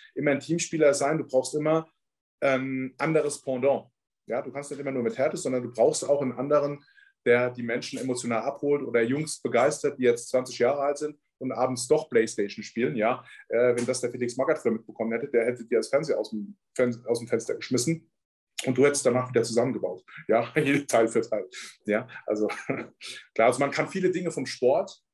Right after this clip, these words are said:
ins Geschäft assoziieren oder mit rübernehmen. Ich bin der Meinung, wenn ich das jetzt so mal aus meiner Erfahrung sehe, ein guter Sportler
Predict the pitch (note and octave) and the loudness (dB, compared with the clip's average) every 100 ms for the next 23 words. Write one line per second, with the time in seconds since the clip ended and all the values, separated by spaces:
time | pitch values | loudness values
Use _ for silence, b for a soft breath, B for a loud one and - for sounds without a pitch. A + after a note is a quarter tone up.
0 | _ _ - D3 - - F3 F3 - G#2+ | _ _ -14 -12 -8 -4 -4 -4 -6 -6
1 | A2 - G#2+ A#2 B2+ A2 A2 A#2 G#2+ A2 | -6 -6 -2 0 0 -2 -2 -2 0 0
2 | D3+ - b b _ _ _ _ - E3 | -2 -6 b b _ _ _ _ -8 -6
3 | - C#3+ D3 - - - C3+ C3 D#3 D#3+ | -2 0 -2 -6 -12 2 4 4 2 2
4 | F3 G3+ - _ _ A#2+ B2 A#2+ B2+ B2 | -2 -4 -14 _ _ -6 -4 -4 -4 -4
5 | B2+ A#2+ A2+ - A#2 G#2+ G2+ C3 C#3 C3+ | -4 -4 -4 -6 -6 -6 -4 -4 -4 -4
6 | C#3 C#3+ B B B B _ - B2+ D#3 | -2 -4 B B B B _ -8 -4 -2
7 | E3 C#3 - C#3 - A2 C3 - | 0 0 4 2 4 4 4 -2